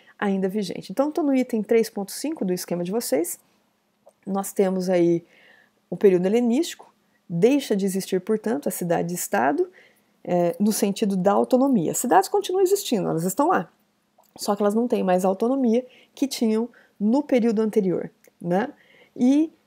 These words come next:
é, pera um pouquinho que o Ciro tá mexendo aqui. Sai, Ciro, vai. Né? Por falar em antiguidade, né? Eis que Ciro veio aqui atrapalhar a nossa luz. Ah, o domínio macedônico, Filipe segundo, da Macedônia, inicia a invasão, a Batalha de Queromeia,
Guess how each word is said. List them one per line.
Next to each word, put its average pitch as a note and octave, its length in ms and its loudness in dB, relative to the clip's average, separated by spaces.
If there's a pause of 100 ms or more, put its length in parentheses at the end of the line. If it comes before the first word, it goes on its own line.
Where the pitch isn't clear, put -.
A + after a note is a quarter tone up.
é, G3+ 180 -8 (100)
pera F#3+ 140 -6
um F3 40 -6
pouquinho G#3 320 -6
que A3 100 -8
o G#3 40 -4
Ciro G3 320 -6
tá - 120 -8
mexendo F3 500 -6
aqui. - 160 -6
Sai, F#3+ 180 -2
Ciro, - 260 -6 (160)
vai. F3+ 180 0 (720)
Né? G#3+ 300 -8
Por G#3 120 -4
falar F#3 300 -2
em F#3 80 0
antiguidade, G3+ 800 0 (440)
né? G3 340 -6
Eis G3+ 240 -4
que G#3 140 -8
Ciro F#3+ 580 -4 (120)
veio F3 360 -2
aqui F#3 180 -6
atrapalhar F3 480 -2
a E3+ 40 -6
nossa F3 280 -2
luz. - 360 -6 (760)
Ah, G3 460 0
o C#4 80 2
domínio A#3 380 4
macedônico, A#3+ 840 0
Filipe G3 340 -2
segundo, A#3 540 0 (240)
da F3 120 -2
Macedônia, A3+ 540 0
inicia F#3 320 -2
a F3 40 -2
invasão, A3 440 0
a C4+ 60 -2
Batalha F#3+ 360 -2
de F#3 120 -2
Queromeia, F#3 920 0